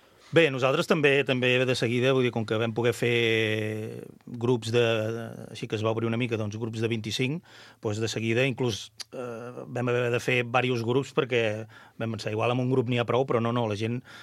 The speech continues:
eh, va respondre i, i va, i vam poder fer grups de, de vint-i-cinc persones i, en principi, mm, no ho hem, no ho hem notat que, que,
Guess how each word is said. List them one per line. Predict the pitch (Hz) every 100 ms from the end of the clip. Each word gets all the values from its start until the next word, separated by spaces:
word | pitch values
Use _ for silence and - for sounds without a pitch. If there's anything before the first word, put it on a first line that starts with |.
| - -
eh, | - 110 107 107 110
va | 120
respondre | 127 - 131 135 156 160
i, | 120 117 117 107
i | 104
va, | 107 107 104 104 107
i | - 117 131
vam | 110 110
poder | 113 110
fer | 123 113
grups | 120 113 110
de, | 113 113 110 - - - -
de | - 117
vint-i-cinc | 123 113 127 117
persones | 113 120 123 170 - _ _
i, | 139 123
en | 113
principi, | 110 107 - 107 147 151 -
mm, | 113 113 113 - - - - -
no | 117 139
ho | 143
hem, | 143 135
no | 131
ho | 151
hem | 151
notat | 127 113 110 110 -
que, | 107 104 107
que, | 107